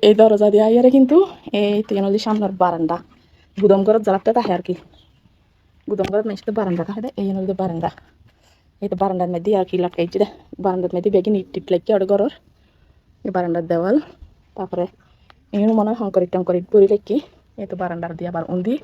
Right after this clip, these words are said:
undi আর চাচার gora আছে, indi দেখা যায়, tar আইজো আছে ঘর anot। ভিতরে indi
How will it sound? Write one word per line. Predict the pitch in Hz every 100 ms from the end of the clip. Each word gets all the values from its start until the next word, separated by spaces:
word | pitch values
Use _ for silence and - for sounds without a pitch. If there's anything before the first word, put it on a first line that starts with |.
| - 190
undi | 208
আর | 202
চাচার | 196 - 185
gora | 101 98
আছে, | -
indi | 196 180
দেখা | 165 190
যায়, | 190
tar | 190 175
আইজো | 180 175
আছে | 196
ঘর | 208
anot। | 202 226 _ - _ _ _ _ _ _ _ _ _ _
ভিতরে | 226 220
indi | 202